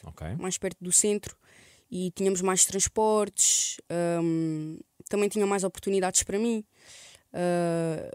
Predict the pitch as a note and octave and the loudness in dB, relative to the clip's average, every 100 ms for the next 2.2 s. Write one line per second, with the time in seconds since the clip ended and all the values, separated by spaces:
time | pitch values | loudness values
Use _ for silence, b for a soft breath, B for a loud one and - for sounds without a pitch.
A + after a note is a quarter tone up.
0 | - F#3 G3 G#3 F#3+ G3+ A3 A3 - _ | -4 0 2 2 2 0 -4 -6 -10 _
1 | _ _ _ _ _ _ _ _ - F3+ | _ _ _ _ _ _ _ _ -4 -2
2 | E3 | -2